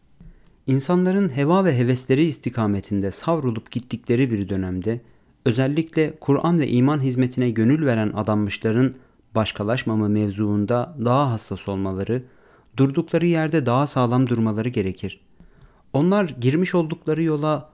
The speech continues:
hangi felsefe, düşünce tarzı ve dünya görüşüyle girmişlerse, yolun sonuna kadar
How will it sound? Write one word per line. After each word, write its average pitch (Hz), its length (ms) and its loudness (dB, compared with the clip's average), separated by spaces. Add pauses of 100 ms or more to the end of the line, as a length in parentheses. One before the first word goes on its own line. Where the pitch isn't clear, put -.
hangi 165 360 2
felsefe, 110 720 -2 (100)
düşünce 131 420 0
tarzı 107 480 -4
ve 104 160 0
dünya 110 300 2
görüşüyle 123 520 -2
girmişlerse, 127 880 -2 (480)
yolun 123 260 2
sonuna 117 380 0
kadar 117 300 -4